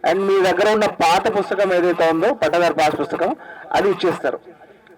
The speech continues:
So అది ఇచ్చేసిన తర్వాత మీ దగ్గర నుంచి ఫింగర్ ప్రింట్ తీసుకొని దాన్ని కొత్త పాస్‌బుక్ ఇవ్వడం జరుగుతుంది. So ఇందులో ఏదైనా ఇబ్బందులు ఉంటే డెఫినెట్గా చిన్న చిన్న మైనర్ కరెక్షన్స్ కావచ్చు, ఏదైనా ఉంటే ఆర్డీఓ గారి దృష్టికి, తహసీల్దార్ గారి దృష్టికి తీసుకురండి.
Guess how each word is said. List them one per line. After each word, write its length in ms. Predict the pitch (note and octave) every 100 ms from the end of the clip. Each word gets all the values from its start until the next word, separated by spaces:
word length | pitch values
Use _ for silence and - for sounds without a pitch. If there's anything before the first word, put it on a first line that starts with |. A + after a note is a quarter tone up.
| _ -
So 60 |
అది 160 | E3 E3
ఇచ్చేసిన 400 | D3+ G3+ F#3+ G#3
తర్వాత 520 | F#3 F3+ F#3 F3+ C4
మీ 140 | G#3+
దగ్గర 180 | E3+ E3+
నుంచి 160 | F#3 E3+
ఫింగర్ 340 | F3 E3+ F3+
ప్రింట్ 180 | F#3+ F#3
తీసుకొని 440 | F3+ E3+ F#3 F#3
దాన్ని 460 | E4+ - - D#3+ F#3
కొత్త 240 | E3+ E3+
పాస్‌బుక్ 400 | F3+ F3+ E3+ E3+
ఇవ్వడం 240 | D#3+ E3 D#3+
జరుగుతుంది. 460 | D3+ D#3 D3+ C#3 G#3+ - - - -
So 80 | F#3
ఇందులో 520 | F#3+ G3+ A3 A3 G3+
ఏదైనా 240 | G3 G3+ G3
ఇబ్బందులు 400 | E3+ A3+ A3 A3
ఉంటే 180 | G#3 A3
డెఫినెట్గా 600 | F3 F#3 F#3+ F3+ G3+ G#3+ - - - -
చిన్న 100 | F3+
చిన్న 200 | F3+ F#3+
మైనర్ 400 | F3+ E3 F3+ G3
కరెక్షన్స్ 460 | E3+ E3 E3+ G3 E3+
కావచ్చు, 400 | E3+ D#3+ E3 F3
ఏదైనా 280 | E3 D#3+ D#3+
ఉంటే 300 | E3 G#3 C#4 - - -
ఆర్డీఓ 320 | D3 D#3+ F#3 F3+
గారి 120 | F3
దృష్టికి, 480 | D#3 - E3+ E3+ F3
తహసీల్దార్ 400 | E3 D3+ E3 E3
గారి 160 | D#3+
దృష్టికి 320 | D3+ D3 D#3+
తీసుకురండి. 480 | D#3+ D3+ D#3+ D3+ G#3